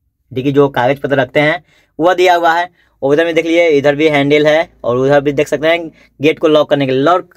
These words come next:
लॉक करने के लिए मैं आपको बता दूं, जैसे कि यहाँ पर इसको आप खोलिएगा तो ये खुलेगा नहीं। देखिए, जैसे कि इसको आप यहाँ प्रेस कीजिएगा बाहर की तरफ तो ये खुलेगा नहीं। खोलने के लिए सबसे पहले क्या करना पड़ेगा, यह लॉक है, इसको क्या करना पड़ेगा, सबसे पहले यहाँ से हटाना पड़ेगा।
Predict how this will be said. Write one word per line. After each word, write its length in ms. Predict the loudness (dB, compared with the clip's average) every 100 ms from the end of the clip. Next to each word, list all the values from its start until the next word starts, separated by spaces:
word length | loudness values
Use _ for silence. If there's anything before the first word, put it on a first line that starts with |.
| _
लॉक 200 | 0 0 0
करने 160 | 0
के 60 | 0
लिए 60 |
मैं 100 | 0
आपको 220 | 0 0 -2
बता 260 | 2 0
दूं, 100 | 0
जैसे 220 | -2 -2
कि 80 | -2
यहाँ 180 | 0 0
पर 120 | 0
इसको 200 | 0 0
आप 120 | -2 -2
खोलिएगा 440 | -2 2 2 0
तो 100 | 0
ये 80 | -4
खुलेगा 360 | -2 0 0 -2
नहीं। 220 | -6 -12 _ _ _ _ _ -12
देखिए, 260 | -10 -12 -18 -20 -8
जैसे 240 | -4 -2 2
कि 260 | 4 4
इसको 180 | 2 0
आप 240 | -2 -2
यहाँ 240 | -2 0 0
प्रेस 300 | 0 -2 -2
कीजिएगा 340 | 0 2 2 -2
बाहर 320 | -2 -2 -2
की 80 | -4
तरफ 320 | -2 -2 -2 _ _
तो 60 | -2
ये 100 | -2
खुलेगा 340 | 0 0 2 0
नहीं। 220 | -2 -10 -16 _ _ -4
खोलने 200 | 0 0
के 60 |
लिए 80 | 0
सबसे 200 | -2 -4
पहले 180 | -2 0
क्या 160 | 2 0
करना 160 | 0
पड़ेगा, 200 | -2 -2
यह 140 | 0 2
लॉक 380 | 2 2 0 -2
है, 120 | -10
इसको 240 | -10 -8 -2
क्या 160 | 0
करना 200 | 0 -2
पड़ेगा, 180 | -2 -2
सबसे 200 | -2 -2
पहले 140 | 0
यहाँ 100 | 0
से 100 | 0
हटाना 300 | -2 -2 -2
पड़ेगा। 300 | -4 -6 -8